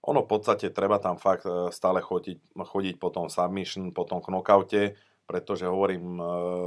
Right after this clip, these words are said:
nehať to na tých rozhodcov, presne jak mal Bartl zápas, eh,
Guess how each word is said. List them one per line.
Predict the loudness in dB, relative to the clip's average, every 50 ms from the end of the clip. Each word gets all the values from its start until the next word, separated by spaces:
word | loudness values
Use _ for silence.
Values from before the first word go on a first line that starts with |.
| -4 -6 -8 _ -10
nehať | -8 -6 -4 -4 -4 -2
to | 0 2
na | 2 2
tých | 2 0 0 2
rozhodcov, | 2 2 4 4 2 2 2 2 0 0 2
presne | 2 0 0 0 0 -2 -2
jak | -2 -2 -4 -6 -8
mal | -6 -4 -4 0
Bartl | 4 4 4 4 4 2 -2 2
zápas, | 4 6 4 6 6 6 6 6 6 4 0 -8 _ _ _ _ _ _ _ _ _ _ _ -12
eh, | -10 -8 -6 -6 -4 -4 -4 -4 -4